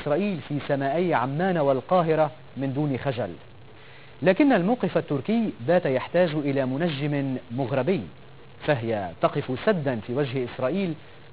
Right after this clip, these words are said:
وتفتح ذراعيها ل-، لقواعد الناتو، وهي إن حطت في المنطقة فإن وجهة الصواريخ وآلة الحرب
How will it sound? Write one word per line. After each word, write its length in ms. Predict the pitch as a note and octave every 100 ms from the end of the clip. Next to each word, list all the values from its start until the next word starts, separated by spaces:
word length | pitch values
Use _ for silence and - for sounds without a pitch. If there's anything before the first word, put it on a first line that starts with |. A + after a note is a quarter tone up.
| C3
وتفتح 480 | D3+ B3 - F#3+
ذراعيها 680 | E3+ D3 D3 C#3 F3 F3+ D#3+
ل-، 180 | C#3 B2+ A2+ -
لقواعد 640 | C3 C#3+ C#3+ F3 E3 C#3+
الناتو، 440 | C#3+ E3 D3+ A2 F#2 - - - - -
وهي 400 | C#3 A#2 G#2 F#2+
إن 100 | G2+
حطت 360 | - G3+ - A2+
في 60 | B2+
المنطقة 520 | C3 F3+ E3+ D3+ C#3 - - - - -
فإن 260 | F3+ G3 F#3
وجهة 400 | G3+ A3+ E3 E3
الصواريخ 600 | D3 - E3 F3 F3+ A2+ -
وآلة 340 | A#2 C#3 D#3 C#3+
الحرب 440 | B2+ - F#3+ F3